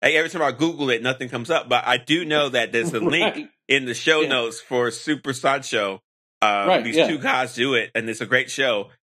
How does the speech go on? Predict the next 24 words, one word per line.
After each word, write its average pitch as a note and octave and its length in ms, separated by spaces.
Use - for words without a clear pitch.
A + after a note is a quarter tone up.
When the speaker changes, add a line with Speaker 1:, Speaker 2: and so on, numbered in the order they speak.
Speaker 1:
Uh, A2 180
here, C3+ 380
I'm B2 80
gonna B2 140
send C#3 220
it - 100
to A2+ 100
you. G2 120
And G#2 100
they, A2 80
okay, E3 300
I, B2+ 180
and D3 80
I, D3+ 160
I C3+ 80
might D#3+ 220
as D3+ 60
well D3+ 120
listen D3 240
to B2+ 100
the G#2+ 80
show, G#2 420
'cause B2 120
I, A2 240